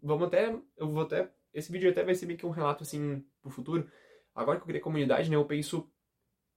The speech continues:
"Caraca, tem tanta gente que tem carrão, tem tanta gente que tem mansão, que pode dizer, ó, eu construí isso aqui, ensinando as pessoas de tal forma, que tem muito mais credibilidade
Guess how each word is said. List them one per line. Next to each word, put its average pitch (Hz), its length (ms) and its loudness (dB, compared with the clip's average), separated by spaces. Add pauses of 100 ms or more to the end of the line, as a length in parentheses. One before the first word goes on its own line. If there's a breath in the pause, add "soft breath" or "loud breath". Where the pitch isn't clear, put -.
(280)
"Caraca, 180 320 2
tem 165 160 -4
tanta 185 200 0
gente 185 180 0
que - 40 -20
tem 170 240 -6 (120)
carrão, 123 360 0
tem 139 140 -6
tanta 151 240 -4
gente 143 220 -6
que 123 100 -10
tem 131 320 -4 (240 soft breath)
mansão, 123 500 2
que 135 140 -6
pode - 280 -4
dizer, 156 120 0
ó, 170 160 2 (340 soft breath)
eu 143 120 4
construí 160 300 -4
isso 143 120 -8
aqui, 165 300 -8 (180 soft breath)
ensinando 131 240 -6
as 139 80 -4
pessoas 143 400 0
de - 60 -2
tal - 160 -6
forma, 147 420 4 (220 soft breath)
que - 80 -16
tem 143 100 -2
muito 180 220 -2
mais 170 140 0
credibilidade 156 680 0